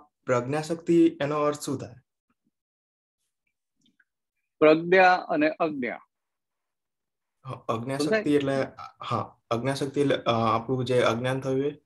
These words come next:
Speaker 2: આ બુદ્ધિ સાથે કનેક્ટેડ અજ્ઞા કહેવાય.
Speaker 1: હા.
Speaker 2: આ તારે અંદર અંતસ્કરણ બુદ્ધિ ખરી કે નહીં?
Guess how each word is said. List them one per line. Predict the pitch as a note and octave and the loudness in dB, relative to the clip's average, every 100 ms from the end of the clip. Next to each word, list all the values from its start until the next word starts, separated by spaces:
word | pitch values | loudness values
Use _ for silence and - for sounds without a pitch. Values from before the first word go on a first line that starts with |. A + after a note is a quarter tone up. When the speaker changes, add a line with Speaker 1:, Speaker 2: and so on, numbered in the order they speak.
| _ _ _ _ _ _ _ _ _ _ _ _ | _ _ _ _ _ _ _ _ _ _ _ _
Speaker 2:
આ | F#3+ | -8
બુદ્ધિ | F3 F#3 E3+ G3 | 2 2 4 2
સાથે | D#3 C3+ A#2 | 4 2 2
કનેક્ટેડ | - A#2 A2+ - C#3 | -2 -4 -4 -4 -4
અજ્ઞા | E3 F3 C3 | -4 0 -2
કહેવાય. | G2+ G2+ G2 - - _ _ _ _ _ _ _ _ _ _ _ _ | -2 -8 -12 -14 -20 _ _ _ _ _ _ _ _ _ _ _ _
Speaker 1:
હા. | A#2 A2+ - - _ _ _ _ _ _ _ _ _ _ _ _ _ _ - | -12 -10 -10 -16 _ _ _ _ _ _ _ _ _ _ _ _ _ _ 0
Speaker 2:
આ | B2+ C3 C3 C3 _ _ _ _ | 4 6 4 2 _ _ _ _
તારે | C3 C3 C3+ | 0 2 2
અંદર | C3 C3 C3+ C3+ A#2+ - | 2 0 0 -2 -6 -10
અંતસ્કરણ | C3 B2+ C#3+ C3+ - C#3 C3+ | -6 -4 -2 -4 0 0 0
બુદ્ધિ | A#2+ A2+ C#3+ | -2 -2 -4
ખરી | C3+ D3+ D#3 | -2 -4 -4
કે | B2+ | -6
નહીં? | G#2+ G2+ | -8 -10